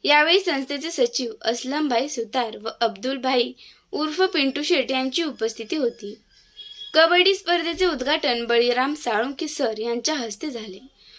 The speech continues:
व पंच म्हणून त्यांनी काम पाहिले. ही स्पर्धा यशस्वी होण्यासाठी बाबा पवार सर, युसुफ सर, मुफ्ती अहमद हाफिज,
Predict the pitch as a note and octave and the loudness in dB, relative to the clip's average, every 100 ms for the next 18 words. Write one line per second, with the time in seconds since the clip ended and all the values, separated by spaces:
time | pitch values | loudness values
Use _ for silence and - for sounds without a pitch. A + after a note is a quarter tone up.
0 | - - B3+ C4 C4+ A#3+ - B3+ D#4 B3+ | -20 0 2 4 2 2 0 2 2 2
1 | A#3+ A#3 A#3+ D4+ A#3+ G#3 A#3+ A#3 G3+ G3 | 0 -2 -2 -2 0 0 -2 -6 -8 -12
2 | G3+ _ _ - - - A#3+ - A#3+ C#4 | -16 _ _ -20 -20 -8 -6 2 2 2
3 | A#3 A#3 - - - D#4 D#4+ F4+ F#4+ G4+ | 0 -2 -10 -20 -2 2 4 6 6 6
4 | E4+ C4+ D#4 F4 F4 C4 A3 G#3 A3+ B3 | 4 2 2 2 2 4 4 4 -2 0
5 | C4 C4+ - - A#3 A3 - - - - | 0 0 0 0 0 -2 -8 -12 -10 -2
6 | D4 E4+ F#4 F#4 - D4 A3 A#3 B3 B3 | 2 4 4 4 4 4 2 -2 -6 -6
7 | - C#4+ A#3+ A#3 C4 C4 A#3 A#3+ C#4+ A#3 | -4 -2 0 -2 -2 -2 -2 -4 -4 -6
8 | A#3 | -6